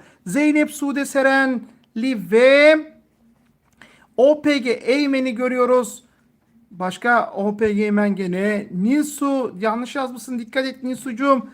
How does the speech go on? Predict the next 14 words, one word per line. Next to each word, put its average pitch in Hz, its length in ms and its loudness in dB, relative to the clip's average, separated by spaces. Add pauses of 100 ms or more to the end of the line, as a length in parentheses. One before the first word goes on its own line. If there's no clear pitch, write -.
(220)
Beray 262 500 4
Dua. 285 480 6 (460)
Muhammed 277 480 2
Yusuf 285 300 -8
Uyanık. 277 540 -2 (120)
Irmak 269 540 0 (800)
Ömür 302 340 2
Söndürür. 302 960 2
Fatma 294 480 -2
Zehra 285 680 4 (440)
ve 311 680 0 (680)
Arif 302 340 4
Emre'den 302 560 4
geliyor. 269 600 4